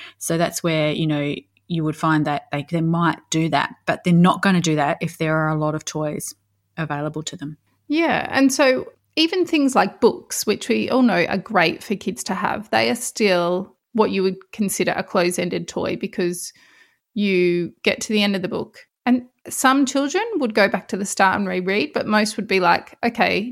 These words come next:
Speaker 2: done, activity complete, what's the next thing?" So that contrasts with an open-ended toy, which have many iterations, and these are the ones that encourage imagination, encourage problem solving, and kind of have that longevity of play.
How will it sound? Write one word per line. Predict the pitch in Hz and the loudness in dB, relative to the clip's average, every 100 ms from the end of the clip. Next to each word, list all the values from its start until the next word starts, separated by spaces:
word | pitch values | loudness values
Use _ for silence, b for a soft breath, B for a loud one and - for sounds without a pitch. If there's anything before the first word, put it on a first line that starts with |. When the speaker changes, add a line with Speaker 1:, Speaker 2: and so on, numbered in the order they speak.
| - | 2
Speaker 2:
done, | 208 170 170 254 - - | 4 4 2 -2 -2 -6
activity | 190 247 196 190 | -4 -2 0 -2
complete, | 175 208 196 196 185 311 - _ 262 | -2 -6 -4 0 0 0 -6 _ -4
what's | 190 - - | -4 -4 -4
the | 190 | -4
next | 170 - - | -4 -6 -6
thing?" | - - - B B B - | -4 -4 -6 B B B -2
So | 247 | 2
that | 240 285 - - | 4 2 0 -4
contrasts | 277 277 262 214 208 | -2 0 2 0 0
with | 208 190 | -2 -2
an | 185 | 0
open-ended | 202 226 240 208 196 185 | 2 2 2 0 0 -4
toy, | - - - - 247 b b b | -6 -6 -4 -6 -8 b b b
which | - 226 - | -4 -2 -2
have | - - 214 | -4 0 2
many | 208 214 214 214 - | 4 4 4 4 2
iterations, | 190 175 170 - 196 190 208 226 | 0 0 0 -2 -4 -2 -2 0
and | 208 202 185 _ _ | 2 2 0 _ _
these | - 214 226 | 2 4 4
are | 226 | 0
the | 190 | 2
ones | 185 185 - | 0 -2 -4
that | - | -6
encourage | 185 - 190 185 180 - | -6 2 4 4 2 -4
imagination, | 196 185 185 196 180 185 - 208 220 233 | -2 -2 0 0 0 0 -2 -4 -4 -6
encourage | 226 - 190 196 190 | -8 -2 2 2 0
problem | - 208 - | -4 -4 -4
solving, | 196 - 82 - 196 220 - | -4 -2 -2 -2 -4 -4 -2
and | 196 185 - _ _ _ | 0 -2 -8 _ _ _
kind | - 214 | -2 0
of | 208 | 0
have | - 202 | -2 0
that | - - | 0 0
longevity | 208 185 190 - 185 214 - - | 0 -2 -2 0 0 -2 -6 -6
of | - - | -10 -4
play. | - - - 208 | 0 2 0 -4